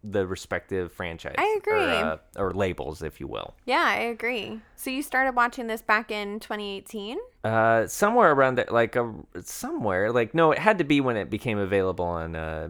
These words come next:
Speaker 1: V O D and stuff.
Speaker 2: Yeah.
Speaker 1: Uh, but no, I remember, like, starting to watch it 'cause it was, like, on Netflix or something for a little
Speaker 2: Yeah,
Speaker 1: bit.
Speaker 2: it was on Netflix. Yep.
Speaker 1: Um, and I just, like, and everybody was raving about the animation in particular. And I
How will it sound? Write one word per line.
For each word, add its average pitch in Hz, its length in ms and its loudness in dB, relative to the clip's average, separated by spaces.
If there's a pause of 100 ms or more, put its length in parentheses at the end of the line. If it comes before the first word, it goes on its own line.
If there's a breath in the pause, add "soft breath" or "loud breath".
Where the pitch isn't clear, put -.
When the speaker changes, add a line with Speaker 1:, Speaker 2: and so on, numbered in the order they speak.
Speaker 1:
V 92 220 -6
O 76 100 -2
D 71 240 -8
and 50 160 -12
stuff. - 340 -14
Speaker 2:
Yeah. 185 440 0
Speaker 1:
Uh, 190 60 -8
but 101 280 2
no, 104 160 2
I 95 80 4
remember, 123 680 2
like, 104 260 0
starting 135 360 0
to 127 60 2
watch 117 280 4
it - 80 -8
'cause 160 160 2
it 151 40 0
was, 147 140 0
like, 147 240 2
on 143 180 -2
Netflix 120 440 -2
or 101 60 -6
something 87 380 -8
for 85 120 -10
a 76 40 -6
little 69 200 -4
Speaker 2:
Yeah, 302 140 6
Speaker 1:
bit. 208 40 4
Speaker 2:
it 202 40 -4
was 254 200 2
on 233 140 -2
Netflix. 196 460 -6
Yep. 208 180 -2 (240)
Speaker 1:
Um, 120 420 4
and 139 380 2
I 139 100 -2
just, 185 460 -2
like, 120 220 2
and 120 120 0
everybody 147 380 2
was 127 180 2
raving 135 280 2
about 117 200 2
the - 160 -8
animation 123 600 0
in 104 100 -2
particular. 90 840 -4 (460 soft breath)
And 127 340 0 (100)
I 165 420 -2